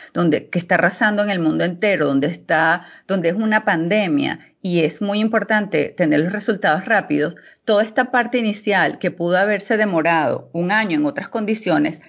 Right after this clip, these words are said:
se ha demorado pocas semanas. Pero esto no es normal, esto no es lo que normalmente pasa. Sin embargo, esto no quiere decir que el resto de la,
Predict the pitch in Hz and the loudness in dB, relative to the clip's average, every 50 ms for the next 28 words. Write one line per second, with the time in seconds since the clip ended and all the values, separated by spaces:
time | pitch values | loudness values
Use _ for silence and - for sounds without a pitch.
0 | _ - - 214 190 180 185 175 147 127 123 143 139 - 151 - - - - 180 | _ -4 -2 -2 0 0 0 0 2 2 2 2 0 -2 -6 -8 -6 -4 -2 0
1 | 190 233 220 180 - - - - - - - - - - _ _ _ _ _ _ | 2 4 4 2 2 -2 -8 -14 -20 -20 -20 -20 -20 -20 _ _ _ _ _ _
2 | _ 220 196 175 165 - - 190 190 - 190 175 170 139 175 180 160 135 139 214 | _ 2 4 4 4 2 0 -2 -2 -2 -2 -2 0 -2 -2 -2 -4 -2 0 0
3 | 247 214 175 - - 156 156 151 165 165 - - 160 156 - - - - 135 147 | 0 0 0 -2 -4 -2 -2 0 0 0 -2 0 -2 -2 -2 0 0 0 0 0
4 | 147 135 - 147 - - 180 180 - - 123 131 - 202 190 165 156 156 160 160 | 0 0 0 0 2 2 2 2 2 -2 -6 -4 -4 -2 0 0 0 2 2 2
5 | 160 180 175 170 170 175 170 - 135 - - - 175 170 - 190 185 190 208 220 | 2 2 2 2 2 0 -2 -2 -4 -4 -2 -4 -6 -4 -4 -4 -4 -4 -4 -2
6 | - 247 226 233 247 233 220 202 214 - - 170 170 - - - 165 151 151 143 | -2 0 0 2 2 2 2 0 -2 -2 -2 -2 -2 -2 -2 -2 0 0 0 0
7 | - - 208 254 254 - - 226 202 175 160 160 151 143 139 135 - - - | 0 0 0 0 0 -2 0 0 2 2 2 2 2 2 2 2 2 0 -4